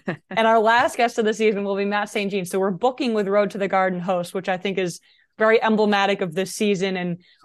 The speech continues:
Speaker 2: our <laughs> coverage of the Big East in general. But we're so glad you're here. Year has been like for you covering the Big East and a really exciting season that it was. And Providence guy, e-, everybody that's listening knows my Providence roots. So I'm so happy to have somebody like you on to talk a little bit about the Friars. But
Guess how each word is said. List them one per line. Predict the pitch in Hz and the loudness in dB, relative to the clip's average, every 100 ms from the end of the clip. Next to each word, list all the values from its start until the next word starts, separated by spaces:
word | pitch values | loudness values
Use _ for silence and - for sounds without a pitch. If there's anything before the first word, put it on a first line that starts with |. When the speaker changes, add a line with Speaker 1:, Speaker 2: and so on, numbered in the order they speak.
| 147 | -2
Speaker 2:
our | |
<laughs> | 202 233 | 0 0
coverage | 208 202 190 | 2 2 0
of | 170 | -2
the | 180 | 0
Big | 190 180 | 0 0
East | 190 190 | -2 -4
in | 180 | -6
general. | 175 175 170 | -4 -4 -2
But | 170 | -4
we're | 196 | -4
so | 202 240 | -2 2
glad | 233 220 | 2 2
you're | 202 | 0
here. | 202 196 185 _ | -2 -4 -6 _
Year | 180 247 320 | -4 -2 2
has | 320 247 | 0 0
been | 277 | -2
like | 277 262 | 0 0
for | 254 254 | -2 -2
you | 240 240 | 0 -2
covering | - 233 240 247 240 247 240 | 0 0 2 0 -2 -2 -4
the | 226 | 0
Big | 233 220 | 2 2
East | 233 240 233 - - | 0 0 -2 -8 -4
and | 208 202 | -2 0
a | 202 175 - - | 0 -2 -6 -6
really | 196 220 220 | 0 2 4
exciting | 202 - 208 202 | 0 0 0 0
season | 190 208 196 196 | -2 -4 -2 -4
that | 180 | -4
it | 165 | -4
was. | 175 202 226 | 0 0 0
And | 214 180 170 - _ _ | -4 -4 -8 -10 _ _
Providence | - 208 208 240 240 | 0 2 4 2 0
guy, | - 220 240 254 | 0 2 2 0
e-, | - - | -2 0
everybody | 226 220 233 | 2 4 4
that's | 220 208 | 4 2
listening | 220 214 233 214 | 0 -2 -2 0
knows | 196 196 226 208 - | 2 2 2 -2 -4
my | 214 208 | 2 2
Providence | 233 269 247 240 247 247 | 4 4 2 2 -2 0
roots. | 233 262 247 | 0 0 0
So | 220 | 0
I'm | 180 208 | 2 2
so | 202 - 233 | 0 0 2
happy | 233 226 226 | 2 2 2
to | 214 | 2
have | 214 220 208 | 2 0 0
somebody | - 214 226 | -2 2 4
like | 220 208 208 | 4 4 2
you | 214 220 | -2 0
on | 196 214 220 | 0 -2 -4
to | |
talk | - 208 | -2 -2
a | 196 | 0
little | 208 202 | -2 -2
bit | 196 | -4
about | 180 180 | -4 -4
the | 185 | -6
Friars. | - 185 190 226 196 | -4 0 2 0 0
But | 185 | -2